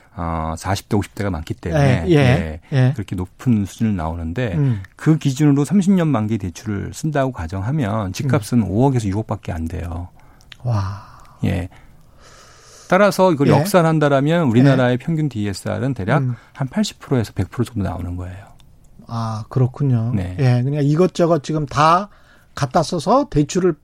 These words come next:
Speaker 2: 받고 있다. 소득이랑 비교를 해보면.
Speaker 1: 그렇죠.
Speaker 2: 예. 그거 뭐 국세청 소득은 명확한 것이고.
Speaker 1: 그렇죠. 예.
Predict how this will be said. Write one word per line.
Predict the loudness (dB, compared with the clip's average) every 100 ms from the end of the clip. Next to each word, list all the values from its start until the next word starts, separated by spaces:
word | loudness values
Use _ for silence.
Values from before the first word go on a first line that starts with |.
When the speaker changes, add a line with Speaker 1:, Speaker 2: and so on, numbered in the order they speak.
| _ _ _ _
Speaker 2:
받고 | -2 0 2
있다. | 0 2 -2
소득이랑 | 0 0 2 4 2 0 0 0 0
비교를 | -2 -2 0 0
해보면. | -2 -4 -6 -10
Speaker 1:
그렇죠. | -8 -10 -10 -18 -20 _ -4
Speaker 2:
예. | -2 -2 -8 -18 _ _ _
그거 | -6 2 4
뭐 | 4 2
국세청 | 0 0 2 0
소득은 | 0 0 2 2 0 -4 -12 _ _
명확한 | 2 4 4 2 2
것이고. | 2 0 0
Speaker 1:
그렇죠. | 0 0 -2
예. | -6 -8 -14